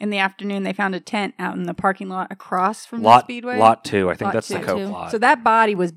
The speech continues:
Speaker 1: baking in the sun
Speaker 2: But
Speaker 1: today.
Speaker 2: who knows how
Speaker 3: I mean,
Speaker 2: long.
Speaker 3: who? How long was it there?
Speaker 2: 'Cause I don't know at what time you get kicked out of the Coke lot. I think
Speaker 3: I
Speaker 2: people
Speaker 3: don't
Speaker 2: still go
Speaker 3: know.
Speaker 2: back there and
Speaker 3: Well, we were in the cola,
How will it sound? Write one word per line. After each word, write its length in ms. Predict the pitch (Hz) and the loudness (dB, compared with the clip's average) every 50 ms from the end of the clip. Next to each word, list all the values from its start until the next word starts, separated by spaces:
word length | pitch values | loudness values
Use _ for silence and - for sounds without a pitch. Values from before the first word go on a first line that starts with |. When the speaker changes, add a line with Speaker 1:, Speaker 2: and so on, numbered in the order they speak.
| - _ - | -14 _ -4
Speaker 1:
baking 680 | 196 190 190 196 202 196 - 185 160 151 160 185 180 180 _ _ _ _ _ _ _ _ _ _ _ - | -2 0 0 0 0 -2 -6 -8 -8 -8 -10 -12 -16 -18 _ _ _ _ _ _ _ _ _ _ _ -8
in 140 | 202 190 175 | -6 -6 -6
the 60 | 165 | -6
sun 320 | 170 - 185 165 170 165 156 - 175 | -8 -8 -8 -8 -6 -8 -10 -6 0
Speaker 2:
But 120 | - 113 107 | 2 2 2
Speaker 1:
today. 280 | - 120 - - - - - | 0 -8 -20 -20 -20 -8 -2
Speaker 2:
who 180 | 123 151 147 | 0 2 2
knows 380 | 127 117 110 104 98 92 85 - | 2 2 2 0 0 -2 -4 -6
how 160 | - 104 98 90 | -4 -2 -2 -2
Speaker 3:
I 40 | |
mean, 180 | 87 92 92 92 | -2 -2 -2 -2
Speaker 2:
long. 260 | 90 85 85 82 82 - | -2 -4 -6 -8 -12 -10
Speaker 3:
who? 260 | 202 240 254 226 208 - | -8 -6 -6 -6 -6 -6
How 240 | 196 202 226 214 | -4 -2 0 0
long 220 | 208 214 214 214 208 | 0 0 -2 -2 -2
was 160 | 214 277 294 | -4 -4 -4
it 100 | 254 196 | -6 -8
there? 320 | - 165 165 165 170 - _ - | -10 -10 -12 -14 -16 -12 _ -4
Speaker 2:
'Cause 100 | 117 110 | 0 2
I 140 | 123 131 | 4 4
don't 120 | 139 131 120 | 4 4 2
know 320 | 117 110 107 104 98 98 | 2 2 2 2 2 0
at 200 | 80 95 95 90 | 0 -2 -2 -2
what 180 | 87 101 98 - | 0 -2 -4 -4
time 220 | - 104 95 92 | -4 -8 -8 -8
you 60 | 90 87 | -10 -10
get 160 | - 90 82 | -12 -14 -12
kicked 240 | - - 87 - - | -12 -14 -12 -10 -10
out 120 | 87 87 | -10 -10
of 60 | 85 | -10
the 80 | 87 92 | -12 -16
Coke 280 | - - 90 90 - - | -14 -14 -14 -14 -14 -18
lot. 260 | 82 85 85 80 - _ _ _ | -18 -18 -20 -20 -20 _ _ _
I 100 | - 92 | -10 -8
think 200 | 82 123 120 104 | -4 -4 -2 2
Speaker 3:
I 60 | 202 226 | 2 2
Speaker 2:
people 100 | 269 294 | 2 2
Speaker 3:
don't 60 | 226 | 0
Speaker 2:
still 160 | 165 - 104 95 | 0 0 0 0
go 140 | 98 101 92 | 2 2 2
Speaker 3:
know. 20 | |
Speaker 2:
back 260 | 85 90 85 85 - | 2 2 0 0 -2
there 220 | - 90 87 85 85 | -6 -14 -12 -12 -14
and 260 | 82 82 82 82 82 _ _ _ _ _ _ _ _ - | -16 -18 -20 -20 -20 _ _ _ _ _ _ _ _ -4
Speaker 3:
Well, 520 | 202 226 220 214 208 208 202 196 190 196 _ _ _ _ _ _ _ _ _ | 2 4 4 6 6 4 2 0 -2 -6 _ _ _ _ _ _ _ _ _
we 180 | - 240 294 | -12 -10 -10
were 80 | 285 277 | -10 -10
in 140 | 262 254 240 226 | -10 -10 -10 -12
the 60 | 220 | -12
cola, 640 | - - 247 262 277 269 226 208 190 185 190 220 | -10 -8 -8 -8 -6 -6 -6 -6 -6 -6 -8 -10